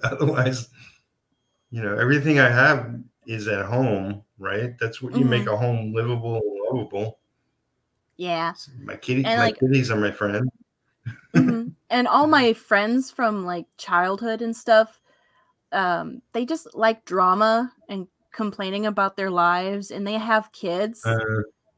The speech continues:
Speaker 2: Um, and
Speaker 1: yeah.
Speaker 2: it's, like, all topics that I'm really not interested in.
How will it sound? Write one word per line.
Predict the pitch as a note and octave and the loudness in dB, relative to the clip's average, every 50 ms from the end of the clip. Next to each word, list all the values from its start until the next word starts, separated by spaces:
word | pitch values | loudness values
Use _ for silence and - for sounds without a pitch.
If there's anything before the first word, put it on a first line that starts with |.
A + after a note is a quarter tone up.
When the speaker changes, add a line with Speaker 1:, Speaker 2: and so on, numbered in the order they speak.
| _ _ _ _ _ _ - | _ _ _ _ _ _ -10
Speaker 2:
Um, | - G3 F#3+ F3+ F3 E3+ E3+ E3 D#3+ - - | -8 -4 -4 -2 -4 -4 -6 -8 -12 -8 -6
and | G#2 G#3 | -4 -4
Speaker 1:
yeah. | G2 - - - | -2 -2 -4 -4
Speaker 2:
it's, | G2 G2 - - | -6 -8 -8 -8
like, | - F#3 - - _ _ _ _ _ _ _ - | -8 -8 -8 -10 _ _ _ _ _ _ _ -2
all | F#3+ G3+ G3+ G3+ | 0 0 0 0
topics | - - G3+ G3 - G#3+ G3 - - | 0 0 0 0 0 -4 -8 -8 -8
that | G#3+ F3 D3 | -6 -4 -2
I'm | D3 F3 F3+ F3 E3+ E3+ | -2 -4 -6 -6 -10 -10
really | E3+ E3+ F3 G3 G#3 G#3+ A#3 | -8 -6 -6 -4 -4 -4 -4
not | A#3+ A#3 A3 G3 G3 - _ | -4 -4 -4 -4 -6 -8 _
interested | - - F3+ - - - C#4 - - - F4+ F4+ F4 | -16 -14 -14 -12 -12 -12 -12 -12 -10 -8 -8 -6 -6
in. | G4 G4+ G#4 | -8 -10 -8